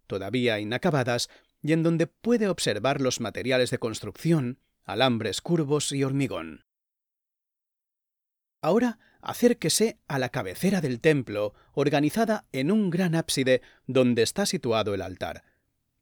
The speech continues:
En este ábside, orientado hacia Jerusalén, puede observar las frases del Papa Francisco:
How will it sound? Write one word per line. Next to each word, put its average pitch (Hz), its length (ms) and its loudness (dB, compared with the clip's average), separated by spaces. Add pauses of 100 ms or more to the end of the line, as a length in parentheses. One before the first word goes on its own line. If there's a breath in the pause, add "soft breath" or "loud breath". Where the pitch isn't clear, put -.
En 170 140 2
este 220 280 4
ábside, 117 560 2
orientado 117 580 0
hacia 113 200 -2
Jerusalén, 127 680 0 (300 soft breath)
puede 131 240 4
observar 135 480 2
las 113 240 -2
frases 165 400 -2
del 95 220 -4
Papa 131 280 -4
Francisco: 131 760 -4